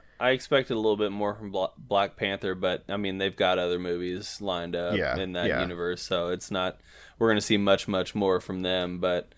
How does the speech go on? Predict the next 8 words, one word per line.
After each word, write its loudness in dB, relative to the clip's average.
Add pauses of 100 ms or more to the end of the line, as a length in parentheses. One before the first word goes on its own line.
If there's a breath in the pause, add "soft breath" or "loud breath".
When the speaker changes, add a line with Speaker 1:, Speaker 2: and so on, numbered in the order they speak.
(420 soft breath)
Speaker 1:
um, 0 (840 soft breath)
what 8
was 8
it? 0
Oh, 8
it 4
was, 2
uh, 4